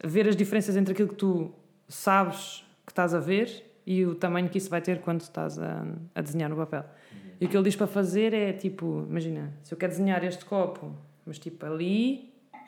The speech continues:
Speaker 1: pronto, tá, nós temos dois copos na mesa, estou a pôr um mais <laughs> afastado,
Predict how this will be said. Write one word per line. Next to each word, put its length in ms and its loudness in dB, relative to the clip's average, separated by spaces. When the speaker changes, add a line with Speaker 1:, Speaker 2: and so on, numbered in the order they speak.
Speaker 1:
pronto, 200 -6
tá, 160 -6
nós 160 -4
temos 160 -2
dois 140 2
copos 200 -2
na 60 -2
mesa, 220 0
estou 120 -2
a 20 0
pôr 160 -4
um 80 0
mais 420 0
<laughs> 20 -8
afastado, 680 4